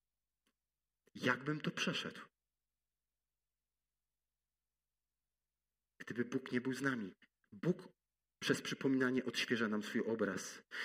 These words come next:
I ko-, i, i, i prowadzi to do czego? Do tego wielkiego zawołania: "Błogosławiony Pan. Błogosławiony Pan". To jest okrzyk. Fachowo nazywa się to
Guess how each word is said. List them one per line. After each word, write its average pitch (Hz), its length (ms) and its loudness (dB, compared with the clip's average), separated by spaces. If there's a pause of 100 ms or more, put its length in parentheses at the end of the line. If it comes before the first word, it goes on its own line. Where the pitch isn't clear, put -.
(160)
I - 80 4
ko-, 190 260 6
i, 170 100 -2
i, 170 440 0
i 170 80 2
prowadzi 190 440 6
to 175 120 4
do 156 120 2
czego? 170 380 4 (100)
Do 123 80 -2
tego 151 340 4 (140)
wielkiego 151 720 4
zawołania: 127 800 4 (360)
"Błogosławiony 107 880 0
Pan. - 420 -6 (960)
Błogosławiony 127 1000 2
Pan". 110 400 -6 (440)
To 160 80 8
jest - 260 2 (120)
okrzyk. - 640 4 (1120)
Fachowo 151 480 4
nazywa 139 360 4
się 143 120 0
to 127 200 6